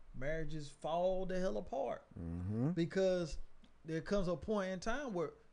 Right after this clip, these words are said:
Speaker 1: people grow,
Speaker 2: Mm.
Speaker 1: people shift, people change.
Speaker 2: Right.
Speaker 1: And when that change comes, it is what it is. Either we're gonna grow together or we're gonna grow apart.
Speaker 2: Type stuff.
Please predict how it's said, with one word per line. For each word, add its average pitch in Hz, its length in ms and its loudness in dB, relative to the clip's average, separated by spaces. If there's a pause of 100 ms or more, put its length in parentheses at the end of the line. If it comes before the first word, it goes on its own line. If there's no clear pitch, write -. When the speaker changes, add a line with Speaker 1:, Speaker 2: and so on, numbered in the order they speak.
(140)
Speaker 1:
people 262 460 2
grow, 165 440 4 (320)
Speaker 2:
Mm. 110 60 -4
Speaker 1:
people 113 300 0
shift, 240 440 -6 (180)
people 170 440 -4
change. 165 600 -8 (160)
Speaker 2:
Right. 82 380 -2
Speaker 1:
And 202 160 4
when 190 120 4
that 165 180 2
change 226 480 -2
comes, 403 160 0 (1700)
it 165 140 8
is 170 180 6
what 208 180 4
it 240 100 0
is. 370 440 4 (360)
Either 160 360 4 (160)
we're 143 140 0
gonna 131 200 -2
grow 127 260 2
together 190 440 0
or 156 100 -2
we're 151 140 -2
gonna 156 160 0
grow 160 300 0
apart. 294 500 -2
Speaker 2:
Type 87 240 -4
stuff. 139 320 -8